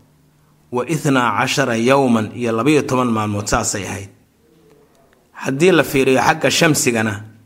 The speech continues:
qorraxda markii lagu, lagu tiriyana, wadaalika naxwa tiscin wa thalaathiina,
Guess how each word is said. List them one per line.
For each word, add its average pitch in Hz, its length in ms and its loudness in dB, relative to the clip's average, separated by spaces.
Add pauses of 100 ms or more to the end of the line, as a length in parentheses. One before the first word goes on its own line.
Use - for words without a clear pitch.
(160)
qorraxda 143 360 2
markii 143 300 0
lagu, 135 320 0 (220)
lagu 131 200 0
tiriyana, 139 480 2 (1080)
wadaalika 143 520 2
naxwa 131 420 2 (300)
tiscin 143 500 -2
wa 120 100 0
thalaathiina, 117 680 0